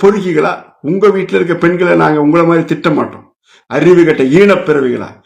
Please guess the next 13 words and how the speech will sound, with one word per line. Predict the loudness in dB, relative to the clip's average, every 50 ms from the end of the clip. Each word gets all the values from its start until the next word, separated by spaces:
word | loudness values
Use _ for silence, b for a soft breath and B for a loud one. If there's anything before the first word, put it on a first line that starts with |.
| _ _ _
உங்க | -10 -4 0 2 2
வீட்டுல | 2 2 -2 -4 -4 -6 -6
இருக்க | -6 -6 -6 -4 -4
பெண்களா | -4 -4 -4 -4 -2
இருந்தாலும் | -2 -2 -2 -2 -2
நீங்க | 0 0 0 0
அவ்வளவு | 0 0 0 0 -2 0 0
கீழ்த்தரமா | 0 0 0 0 -2 -2 -2 -2 -2
தான் | -2 -2 0 -2
நடந்துக்குவீங்க. | -2 -2 -2 -4 -6 -6 -8 -8 -10 -10 -14 b b b b b -8 -4
உங்கள்கிட்ட | 0 2 2 2 2 2 0 -2 -2 -2 -2 0
மனிதாபிமானம் | 2 2 2 2 2 2 2 0 0 0 0 0 0 -2
கிடையாது, | -2 -2 -2 -2 -4 -6 -10 -14